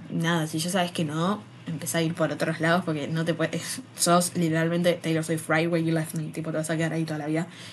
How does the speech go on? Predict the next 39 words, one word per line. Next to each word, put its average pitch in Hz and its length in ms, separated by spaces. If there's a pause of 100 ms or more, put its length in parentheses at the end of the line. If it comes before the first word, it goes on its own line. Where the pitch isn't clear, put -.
(220)
y 160 100
no 156 140
da. 156 200 (580)
Tenés 185 140
que 190 60
encontrar 190 280
a 208 120
alguien 214 400
que 185 140
pueda 196 260
recibir 175 420
todo 185 180
su 175 80
amor 180 340
y 190 60
que - 160
sea 165 200
mutuo, 170 460 (540)
eh, - 220
o 175 100
quizás 196 320
ella 233 200
lo 151 120
puede 180 220
recibir, 160 440
pero 156 180
no 160 120
de 180 120
la 165 120
manera 165 280
que 156 100
a 156 40
vos 156 100
te - 80
gustaría, 156 400
entonces 160 380
es, - 300 (1300)
es - 200
complicated. 175 1200